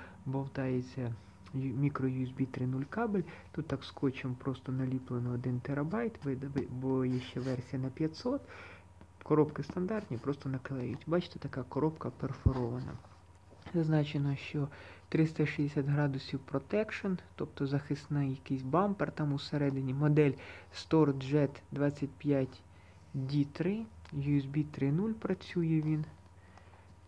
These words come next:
Ось так він з цього боку виглядає, зверху. Я так розумію, це він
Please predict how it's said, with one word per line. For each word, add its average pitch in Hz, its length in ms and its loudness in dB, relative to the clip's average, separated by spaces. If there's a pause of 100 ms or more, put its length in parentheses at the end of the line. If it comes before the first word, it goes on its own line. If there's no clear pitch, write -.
(680)
Ось 147 120 -4
так 139 240 -4 (120)
він 131 140 -6 (500)
з - 120 -14
цього 202 280 0
боку 180 420 0
виглядає, 156 800 -2 (140)
зверху. 175 720 -4 (600)
Я 151 80 4
так 147 220 0
розумію, 147 460 4
це 147 200 0
він 135 220 0